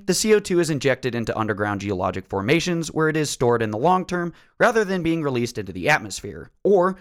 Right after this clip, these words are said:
it can be used as a dry mechanism for enhanced oil recovery.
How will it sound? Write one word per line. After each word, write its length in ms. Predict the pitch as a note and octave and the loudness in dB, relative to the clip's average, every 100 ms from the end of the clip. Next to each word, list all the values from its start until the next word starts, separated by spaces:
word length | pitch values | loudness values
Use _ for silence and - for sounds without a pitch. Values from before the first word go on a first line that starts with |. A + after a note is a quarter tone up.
| _ - | _ -6
it 140 | - | -2
can 100 | G3+ | 0
be 80 | F3+ | 2
used 300 | D3 D3 D3 | 2 2 0
as 100 | C3+ | -2
a 80 | B2 | 0
dry 320 | B2 A#2+ A2 - - | 2 2 2 -4 -8
mechanism 600 | B2 A2+ A2 G#2 A2 G#2+ | -6 -6 -4 -4 -4 -6
for 200 | A2 G2+ | -6 -6
enhanced 460 | G2+ E3 E3 - | -2 0 0 -2
oil 280 | A2+ A2+ A2 | 0 0 0
recovery. 520 | F#2+ - A#2+ F2+ - | -4 0 0 -2 -12